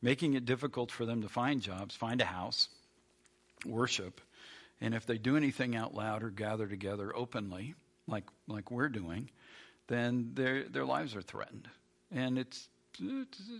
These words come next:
kind of, you know, raises the question of, so we need some, we need some action here.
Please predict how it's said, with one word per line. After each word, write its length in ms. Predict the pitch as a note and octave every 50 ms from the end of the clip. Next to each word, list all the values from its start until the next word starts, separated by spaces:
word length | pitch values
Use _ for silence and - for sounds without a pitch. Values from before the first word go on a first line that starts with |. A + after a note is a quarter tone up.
| - _ _ - -
kind 220 | - F#3+ F#3 E3
of, 100 | D3 - - _ _ _ _ _ _ _ _ -
you 120 | C#3 C#3
know, 80 | - A2+
raises 480 | A#2 A#2 B2+ C#3 C#3 A#2+ C#3 C3 G#2+ G#2+
the 60 | A2
question 500 | - - A#2+ A2+ A2+ - - A#2+ G#2+ G#2
of, 240 | G#2+ G#2+ G2 G2+ - - - -
so 420 | - - - - - C#3+ C#3 A#2+ C#3 C3+ - - - - - - - - - - - - - - - - - - - - _ _ _ _ _ _ _ _ _ _ _ _ _ _ _ -
we 80 | C#3 E3
need 180 | A3 A#3+ F3+
some, 260 | - - A2 F#2 E2+ F2 G2 - - - - - - - - -
we 100 | B2 D3
need 140 | G3 G#3 -
some 160 | - A2+ A#2
action 400 | - A#2 A2+ B2+ - - - F#2+ -
here. 260 | - F2+ F2 - -